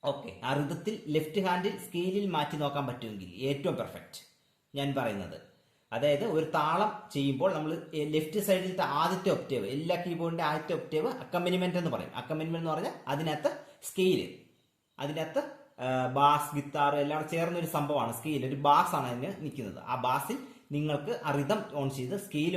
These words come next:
മാറുമ്പോൾ ആ കറക്റ്റ് പാടുന്നതിൻ്റെ ഫീൽ നിങ്ങൾക്ക് കിട്ടും. നിങ്ങൾ ചെയ്ത് നോക്കുക. നിങ്ങൾ ലെഫ്റ്റ്, റൈ-, ലെഫ്റ്റ് ഹാൻഡിൻ്റെ ആ കോഡ് സെക്ഷൻ, ആ ലെ-, കോഡ് സെക്ഷനിൽ നിങ്ങൾ ചെയ്യുന്ന കോഡ് ഇട്ട് നോക്കുക.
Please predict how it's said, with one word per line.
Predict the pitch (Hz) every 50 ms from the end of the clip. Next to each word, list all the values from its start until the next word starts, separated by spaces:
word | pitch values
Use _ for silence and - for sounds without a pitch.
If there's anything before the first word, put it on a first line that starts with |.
| 160 127
മാറുമ്പോൾ | 104 92 95 101 104 117 151 190 - - - - - - 120
ആ | 147 151 - - 127
കറക്റ്റ് | 127 139 147 160 175 170 - - 202 196 -
പാടുന്നതിൻ്റെ | 139 127 127 131 127 131 139 135 135 -
ഫീൽ | 131 127 123 120
നിങ്ങൾക്ക് | 113 110 101 95 - 95 80
കിട്ടും. | - - - 110
നിങ്ങൾ | 147 180 196 190 196 220
ചെയ്ത് | 226 262 285 247 185
നോക്കുക. | 139 127 - - - - - -
നിങ്ങൾ | 139 143 151 151 151
ലെഫ്റ്റ്, | 143 151 151 151 147 143
റൈ-, | 151 147 147 165
ലെഫ്റ്റ് | 156 - - - 190 185 185 175 170 175 175 170
ഹാൻഡിൻ്റെ | 165 165 165 165 160 170 165 165 214 220 - - 208
ആ | 151 - -
കോഡ് | 160 160 160 165 - -
സെക്ഷൻ, | 165 165 - - - - - - - -
ആ | 131 135 143
ലെ-, | 139 139 - -
കോഡ് | - 151 - -
സെക്ഷനിൽ | 156 - - 185 196 240 262 - - - - - - 156
നിങ്ങൾ | 156 160 165 175 180 - - -
ചെയ്യുന്ന | 151 156 175 180 190 190 - - 123
കോഡ് | 117 113 123 185 233 - - - - - _ - - 160
ഇട്ട് | 165 - 240 196 151
നോക്കുക. | 123 123 - 110 104